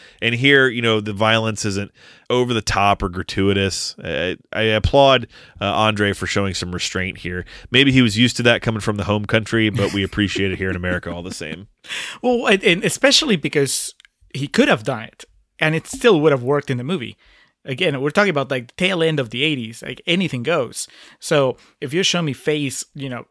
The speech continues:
Speaker 2: convulsing, electrocuting, and then exploding, I'd be like, "Sure, why not?" I mean, at this point, I'm all in. And it, it, this movie has been just, it, it has me under its spell. Now,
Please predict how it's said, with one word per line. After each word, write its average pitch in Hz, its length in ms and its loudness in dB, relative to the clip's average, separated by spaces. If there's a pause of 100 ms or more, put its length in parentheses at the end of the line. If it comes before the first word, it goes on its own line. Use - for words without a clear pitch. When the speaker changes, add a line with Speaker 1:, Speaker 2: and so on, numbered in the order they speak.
Speaker 2:
convulsing, 147 600 0
electrocuting, 143 540 -6
and 123 80 -8
then 147 140 -6
exploding, 156 880 -2
I'd 240 80 -6
be 392 80 0
like, 311 320 -6
"Sure, 160 360 0 (100)
why 151 200 2
not?" 170 320 -2 (180)
I 156 40 -8
mean, 147 120 -6
at 139 120 -8
this 214 160 2
point, 143 340 0 (320)
I'm 165 140 2
all 185 220 4
in. 135 340 -2
And 135 240 -8
it, 151 120 -4 (180)
it, 156 260 -12
this 156 180 -4
movie 170 240 0
has 143 140 -2
been 143 200 -4
just, - 340 -10 (520)
it, 190 160 -4
it 160 100 0
has 170 220 0
me 156 80 0
under 120 160 -4
its 117 140 -8
spell. 113 420 -4 (460)
Now, 151 260 2